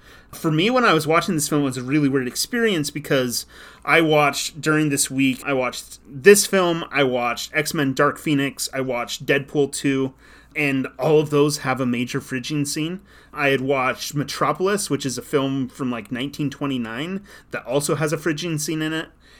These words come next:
And then I also just recently watched Better Call Saul,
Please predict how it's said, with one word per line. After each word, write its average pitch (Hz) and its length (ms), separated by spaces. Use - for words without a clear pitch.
And 156 180
then 147 560
I 143 120
also 156 340
just 151 220
recently 147 580
watched 127 760
Better 135 220
Call 131 220
Saul, 220 500